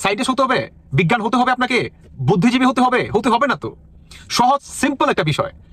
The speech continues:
এগুলা বর্তমান এরাই হচ্ছে ঘটাচ্ছে। কেন আপনার দুই দিন আগে একটা ভিডিও দেখাই নাই যে আপনার জামায়াত ইসলাম আর হচ্ছে বিএনপির আপনার এই যে কি বলে, এই যে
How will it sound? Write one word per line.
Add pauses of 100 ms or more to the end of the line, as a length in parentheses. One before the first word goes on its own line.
(180)
এগুলা (120)
বর্তমান (160)
এরাই
হচ্ছে
ঘটাচ্ছে। (400)
কেন (400)
আপনার
দুই
দিন
আগে
একটা
ভিডিও
দেখাই
নাই (320)
যে (340)
আপনার
জামায়াত
ইসলাম
আর
হচ্ছে (120)
বিএনপির (240)
আপনার
এই
যে
কি
বলে, (800)
এই
যে